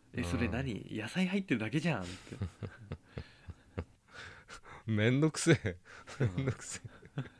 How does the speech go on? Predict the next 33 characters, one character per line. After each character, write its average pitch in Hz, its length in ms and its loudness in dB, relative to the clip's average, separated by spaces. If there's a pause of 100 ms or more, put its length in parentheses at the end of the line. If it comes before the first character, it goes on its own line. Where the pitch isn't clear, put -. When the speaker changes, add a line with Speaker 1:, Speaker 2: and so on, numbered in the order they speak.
(920)
Speaker 2:
え。 - 40 6
Speaker 1:
<laughs> - 20 -
い 143 40 10
や、 143 80 8
だ 135 100 6
か 143 60 4
ら 117 80 8
僕 139 340 6
全 180 300 2
然 214 200 0
楽 185 240 0
し - 120 -8
く - 80 -20
て 117 100 -4
話 113 300 0
し - 80 -18
て 104 60 0
る 95 60 0
け 92 60 -6
ど 87 80 -6
さ、 - 100 -10
Speaker 2:
う 117 60 6
ん。 107 340 6
Speaker 1:
で、 85 140 4
「辛 139 100 0
さ 160 140 2
は？」 165 140 2
っ - 20 -2
て - 120 -10
言 101 80 0
わ 90 60 -2
れ 85 60 -6
て、 87 240 -8